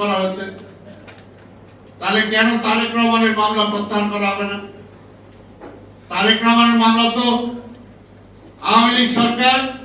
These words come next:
ইচ্ছাকৃতভাবে তারেক রহমানকে রাজনীতি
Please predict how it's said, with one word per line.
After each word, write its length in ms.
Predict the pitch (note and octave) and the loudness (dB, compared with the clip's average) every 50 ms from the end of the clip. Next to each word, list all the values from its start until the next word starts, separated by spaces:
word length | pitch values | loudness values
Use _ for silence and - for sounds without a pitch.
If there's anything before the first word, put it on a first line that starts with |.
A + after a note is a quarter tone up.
| - - - - - - - - - - - - A#3 | -20 -20 -20 -20 -20 -20 -20 -20 -20 -20 -12 -8 -6
ইচ্ছাকৃতভাবে 880 | - - - B3+ B3+ C4 B3+ B3+ C4 B3 B3+ B3 A#3 A#3 A3+ G#3 G#3 A3 - - - - - - - - - - - - - - | -6 -4 -2 0 0 0 0 0 -2 -2 0 2 4 4 4 4 2 0 -2 -4 -6 -8 -10 -14 -16 -20 -20 -20 -20 -20 -16 -8
তারেক 300 | F#3 F#3+ G3+ A3 A#3+ A#3 A#3 A#3+ | -4 -2 0 0 0 0 2 2
রহমানকে 360 | A#3 A#3 A#3 A#3 A3+ A3 A#3 A3+ | 2 2 2 2 2 2 2 2
রাজনীতি 500 | A3 A3 G#3+ A3+ G#3 A3+ A3+ G#3 A#3 | 4 4 2 2 2 0 -2 -2 -2